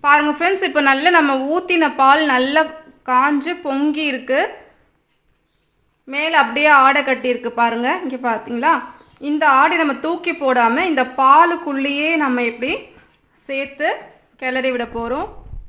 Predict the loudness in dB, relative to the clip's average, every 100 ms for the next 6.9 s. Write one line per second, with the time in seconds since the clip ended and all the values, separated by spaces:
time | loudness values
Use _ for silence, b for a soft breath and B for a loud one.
0 | -20 -20 -20 -20 -20 -20 -20 -20 _ _
1 | _ _ _ _ _ _ _ _ _ _
2 | _ _ _ _ _ _ _ _ _ _
3 | _ _ -14 -14 -10 -4 -2 -2 -4 -4
4 | -4 -6 -6 -8 -4 -4 -6 -12 -20 _
5 | _ _ _ _ -20 -20 _ -10 -10 -10
6 | -6 -6 -6 -6 -6 -6 -6 -4 -6